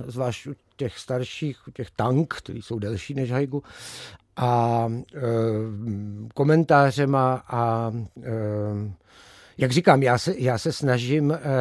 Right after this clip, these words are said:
v těch, eh, v těch haiku, eh, z-, eh, jako zachovat nějakou strukturu, aby to nevypadalo jako experimentální poezie, protože ta už je zase najednou příliš expresivní na to, co, eh, na to, co dělám. Ale aby to, řekněme, těch pár slovech připouštělo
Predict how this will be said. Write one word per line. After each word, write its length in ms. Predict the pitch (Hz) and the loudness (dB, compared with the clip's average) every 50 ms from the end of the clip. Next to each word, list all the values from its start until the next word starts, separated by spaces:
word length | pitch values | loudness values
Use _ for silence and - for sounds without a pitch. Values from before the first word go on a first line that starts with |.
| 123 123 123 123 - - - - - - | 2 2 0 -4 -8 -12 -20 -20 -20 -20
v 100 | - - | -16 0
těch, 300 | - 147 127 - - - | 0 0 0 0 0 0
eh, 180 | 143 139 123 117 123 123 123 123 120 - - - - | 2 2 2 2 0 -2 -4 -6 -8 -12 -16 -20 -16
v 60 | - | 0
těch 160 | - 151 120 | 0 0 4
haiku, 540 | 117 123 135 135 - - - 151 156 151 - - - - - - - | 4 2 2 2 0 -2 0 0 0 0 0 -6 -16 -20 -20 -16 -2
eh, 400 | - 131 123 120 120 113 117 113 98 - - - | 0 2 2 2 2 0 -2 -2 -4 -8 -16 -10
z-, 160 | - 113 139 - - | -8 -8 -8 -8 -8
eh, 540 | 135 156 - - 120 127 135 120 110 131 123 - - - | -10 -10 -8 -8 -8 -6 -6 -6 -8 -8 -10 -14 -6 -6
jako 200 | 135 120 - 156 | -4 2 2 4
zachovat 480 | 135 165 - - 180 175 156 170 170 - - | 4 4 2 2 -2 -2 0 -4 -4 -4 -4
nějakou 380 | 156 135 139 147 - 170 190 - | -2 -2 -2 0 0 -2 -2 -2
strukturu, 640 | - - - 147 143 - - - 139 135 151 165 | -4 -2 0 -2 -2 -2 -4 -4 -2 0 2 2
aby 140 | 165 143 143 | 2 0 0
to 140 | 135 - 151 | -2 0 2
nevypadalo 420 | - 127 139 135 160 135 143 147 147 | 2 2 2 0 0 0 2 2 2
jako 180 | 139 139 - | 2 0 -2
experimentální 840 | - - 127 - - - - 139 135 139 147 135 147 139 143 151 156 | -4 -4 -8 -8 -6 0 2 2 4 4 2 0 0 -2 0 -2 -2
poezie, 360 | 143 - 135 143 131 147 160 | -2 0 0 0 2 2 0
protože 220 | 131 139 120 151 165 | 0 0 0 -2 -2
ta 140 | - - - | -2 -4 -6
už 180 | - - - - | -4 -4 -2 0
je 80 | 170 170 | 0 0
zase 260 | 139 160 - - 175 | 0 -2 -4 -4 -4
najednou 380 | 156 147 143 151 135 156 175 160 | -4 -2 -4 -2 -2 -2 -4 -4
příliš 380 | - - - 170 165 175 - - | -4 -4 -2 0 0 0 -2 -4
expresivní 720 | - - - - - 208 180 151 - 127 104 101 107 110 | -8 -8 -8 -4 -2 0 0 0 -2 -6 -6 -4 -4 -4
na 120 | 104 101 101 | -4 -4 -4
to, 120 | - 120 | -6 -8
co, 300 | - - 117 120 113 98 - - - - - - - | -6 -4 -4 -4 -4 -4 -8 -14 -18 -18 -18 -18 -6
eh, 200 | - 120 117 127 | -4 -4 -4 -2
na 100 | 117 120 | -6 -6
to, 120 | - 135 120 | -6 -8 -8
co 160 | - - 131 | -6 -8 -4
dělám. 340 | 117 127 123 117 110 107 127 - | -2 0 0 0 0 -2 -2 0
Ale 180 | 143 165 196 | 2 2 2
aby 200 | 180 170 147 165 | 2 0 -2 -2
to, 140 | - 175 156 | 0 0 0
řekněme, 340 | 123 - - 143 147 143 123 - _ _ _ - - 127 - 247 147 156 - _ - 143 147 135 113 127 151 147 123 - | 0 0 -2 0 -2 -2 -2 -6 _ _ _ -20 -20 -16 -14 -14 -14 -14 -16 _ -12 -12 -12 -10 -12 -12 -12 -12 -14 -4
těch 160 | - 143 - | -4 -4 -2
pár 260 | - - 120 131 151 139 | 2 4 4 4 4 2
slovech 400 | - - 139 131 127 139 - - | 0 0 0 0 0 0 -4 -4
připouštělo 760 | - - 151 - 135 135 139 - - - 151 143 143 147 | -4 -4 -2 0 0 -2 -2 -4 -2 -2 0 2 2 0